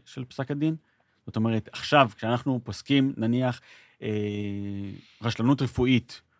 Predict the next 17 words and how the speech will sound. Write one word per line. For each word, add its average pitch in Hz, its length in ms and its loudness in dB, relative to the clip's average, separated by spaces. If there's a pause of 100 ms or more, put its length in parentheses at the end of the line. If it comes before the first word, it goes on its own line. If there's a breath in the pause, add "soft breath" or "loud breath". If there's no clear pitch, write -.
או 107 140 -2
רשלנות 107 360 -6
מקצועית 104 400 -6
של 104 140 -2
עורך 101 320 -2
דין, 131 340 6 (960 soft breath)
מה, 131 420 4
מה 120 200 4
תהיה 123 240 2
המשמעות 113 540 0
למשק, 104 680 -2
מה 98 140 -4
יהיה 98 120 -2
המשמעות 101 460 -6
ל-, 95 200 -4
לביטוח 92 840 -8 (100)
דירקטורים? 104 960 -2